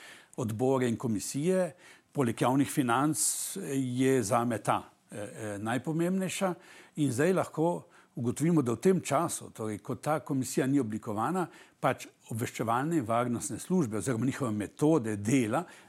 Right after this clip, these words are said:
niso pod nadzorstvom parlamenta. To upam, da bo čim prej odpravljeno, če ne druga z nekimi začasnimi ukrepi, eh, kajti, eh, pomembneje zame, da se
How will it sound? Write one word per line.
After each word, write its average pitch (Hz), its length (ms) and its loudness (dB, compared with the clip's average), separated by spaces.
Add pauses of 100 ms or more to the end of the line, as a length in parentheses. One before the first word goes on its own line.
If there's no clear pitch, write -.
niso 147 460 2
pod 139 260 -2
nadzorstvom 117 680 -2 (420)
parlamenta. 190 600 2 (480)
To 156 160 4 (520)
upam, 131 500 0
da 117 100 -2
bo 107 480 0
čim 135 180 0
prej 117 200 -2
odpravljeno, 104 760 -4 (280)
če 151 140 0
ne 143 120 6
druga 131 360 4
z 123 120 0
nekimi 127 260 0
začasnimi 110 600 -2
ukrepi, 170 520 -2 (500)
eh, 123 260 -6
kajti, 120 420 0 (100)
eh, 110 720 -6 (220)
pomembneje 143 580 4
zame, 123 360 2
da 110 140 0
se 110 380 -2